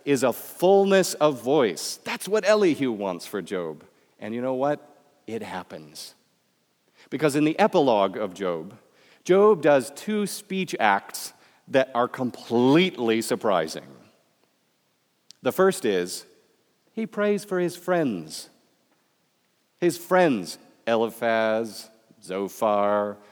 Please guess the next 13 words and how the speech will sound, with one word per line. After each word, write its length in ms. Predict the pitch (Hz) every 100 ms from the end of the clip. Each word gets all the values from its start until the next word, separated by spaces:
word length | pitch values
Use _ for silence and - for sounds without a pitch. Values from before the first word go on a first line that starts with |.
| _ -
Bildad, 1000 | 107 110 110 107 107 110 104 104 110 107 _ _ _ _ _
those 320 | 87 87 87
windbags 800 | 85 92 95 87 92 92 92 92
who 120 | 98
had 120 | 90 78
become 380 | 90 - 95
his 200 | 92 87 -
enemies. 680 | 101 92 95 92 95 - - _ _ _
He 120 | 110
describes 480 | 101 - 92 101 110
them 120 | 95
as 140 | 87
his 120 | 87